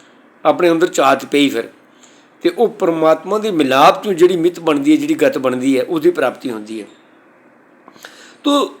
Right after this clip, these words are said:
ਅਸੀਂ ਅਗਰ ਕੋਈ ਧਾਰਮਿਕ ਕਰਮ ਕਰਦੇ ਹਾਂ ਤਾਂ ਗੁਰੂ ਦੀ ਰਹਿਬਰੀ ਵਿੱਚ ਕਰੀਏ, ਮਨ ਮਰਜ਼ੀ ਨਾਲ ਨਹੀਂ। ਮੇਰਾ ਦਿਲ ਕਰਦਾ ਜੀ ਮੈਂ ਨੰਗੇ ਪੈਰ ਗੁਰਦੁਆਰੇ ਜਾਵਾਂਗਾ ਜੀ, ਇਹ ਮਨ ਮਰਜ਼ੀਆਂ। ਕਈ ਨੰਗੇ ਪੈਰ ਤੁਰ ਪੈਂਦੇ ਨੇ, ਕਈ ਨਗਨ ਹੋ ਕੇ ਬਹਿ ਜਾਂਦੇ ਨੇ,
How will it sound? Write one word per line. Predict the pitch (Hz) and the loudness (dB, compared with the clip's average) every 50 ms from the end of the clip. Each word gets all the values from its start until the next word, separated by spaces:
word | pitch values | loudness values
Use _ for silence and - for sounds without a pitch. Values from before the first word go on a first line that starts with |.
| _ _ _ - _ _ 190 | _ _ _ -20 _ _ -4
ਅਸੀਂ | 170 - 254 254 247 | -2 -2 0 2 4
ਅਗਰ | 233 233 233 | 4 4 2
ਕੋਈ | - - 233 233 | 0 -2 -6 -6
ਧਾਰਮਿਕ | 220 - - 143 131 - 160 - - - - - - _ _ _ _ _ _ _ _ _ _ _ | -4 0 0 2 2 2 0 0 -2 -4 -10 -12 -14 _ _ _ _ _ _ _ _ _ _ _
ਕਰਮ | - 175 170 175 180 | 0 0 0 2 0
ਕਰਦੇ | 156 160 160 156 180 220 | 0 0 0 0 0 -2
ਹਾਂ | 226 | -2
ਤਾਂ | - 175 | -4 -4
ਗੁਰੂ | 147 160 175 202 | -4 -2 -2 -2
ਦੀ | 196 214 165 | -2 0 4
ਰਹਿਬਰੀ | 151 170 208 226 220 240 214 | 6 6 6 6 4 0 0
ਵਿੱਚ | 160 143 151 | 0 -2 -2
ਕਰੀਏ, | 147 147 120 107 101 104 104 - - _ _ _ _ _ _ _ _ - - - _ _ | -2 -2 -4 -4 -6 -10 -10 -12 -18 _ _ _ _ _ _ _ _ -20 -20 -20 _ _
ਮਨ | 117 135 175 208 | 2 2 4 4
ਮਰਜ਼ੀ | 214 202 190 165 156 202 | 4 2 0 0 0 -4
ਨਾਲ | 220 202 185 143 131 | 0 2 2 0 2
ਨਹੀਂ। | 127 135 120 - - _ _ _ _ _ | -2 -6 -8 -8 -14 _ _ _ _ _
ਮੇਰਾ | 147 165 175 175 | 4 6 6 6
ਦਿਲ | 151 143 165 156 | 4 2 0 0
ਕਰਦਾ | 135 165 151 143 165 | 2 0 2 2 2
ਜੀ | 175 156 170 | 2 2 2
ਮੈਂ | 160 160 156 | 0 2 2
ਨੰਗੇ | 151 151 147 156 | 2 2 2 0
ਪੈਰ | 151 127 156 147 147 139 | 0 2 2 2 2 2
ਗੁਰਦੁਆਰੇ | 131 143 139 139 147 143 139 143 | 0 -2 0 2 2 4 4 2
ਜਾਵਾਂਗਾ | 135 139 143 143 151 151 143 | 2 2 0 2 2 0 0
ਜੀ, | 127 131 135 135 - _ _ _ _ _ _ _ _ _ _ - - - _ _ _ _ _ _ _ _ 208 | -2 -4 -8 -10 -12 _ _ _ _ _ _ _ _ _ _ -20 -20 -20 _ _ _ _ _ _ _ _ 4
ਇਹ | 214 226 | 4 6
ਮਨ | 190 175 180 180 | 6 4 2 4
ਮਰਜ਼ੀਆਂ। | 175 170 160 147 156 165 165 160 - - - _ _ _ - _ _ _ | 2 2 0 0 -2 -2 -2 -2 -4 -8 -16 _ _ _ -20 _ _ _
ਕਈ | - 151 160 175 | 2 4 4 4
ਨੰਗੇ | 175 165 165 160 170 170 | 4 4 4 4 4 2
ਪੈਰ | 147 175 165 156 | 4 4 4 4
ਤੁਰ | 139 - 165 156 | 2 0 -2 -2
ਪੈਂਦੇ | 147 147 151 147 156 160 | 2 0 0 2 2 0
ਨੇ, | 160 160 151 139 - - _ _ _ _ _ - | 0 0 -4 -4 -8 -16 _ _ _ _ _ 0
ਕਈ | 165 165 156 | 2 2 4
ਨਗਨ | 151 147 160 180 180 | 4 4 4 4 4
ਹੋ | 175 156 | 4 2
ਕੇ | 135 165 160 | 0 -2 2
ਬਹਿ | 147 156 156 | 4 4 4
ਜਾਂਦੇ | 151 160 156 151 151 151 | 4 2 0 0 0 0
ਨੇ, | 151 147 - | -2 -4 -6